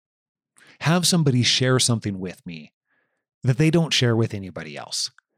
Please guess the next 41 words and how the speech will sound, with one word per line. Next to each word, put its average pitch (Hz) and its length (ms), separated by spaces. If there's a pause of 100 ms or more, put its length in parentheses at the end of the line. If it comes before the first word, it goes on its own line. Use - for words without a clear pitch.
(100)
This 151 300
makes 151 240
me 135 120
feel 120 260
validated 104 640
as 95 140
a 87 60
person. - 520
So 202 220 (280)
could 392 160
go 131 240
that 175 260
type 117 180
of 82 80
route, 90 280 (340)
or 233 160
it 185 60
could 160 180
be, 156 300
like, 120 160
an 110 80
actual 104 300
activity, 214 540 (380)
or 135 320
it 135 180
could 120 240
be 110 300
something 151 400
else 113 260 (280)
that 113 400 (100)
makes 127 320
you 147 160
feel 107 480 (100)
great 117 220
about 107 240
yourself 85 500
as - 160
a 92 60
person. 85 460 (420)
And 131 140
again, 123 440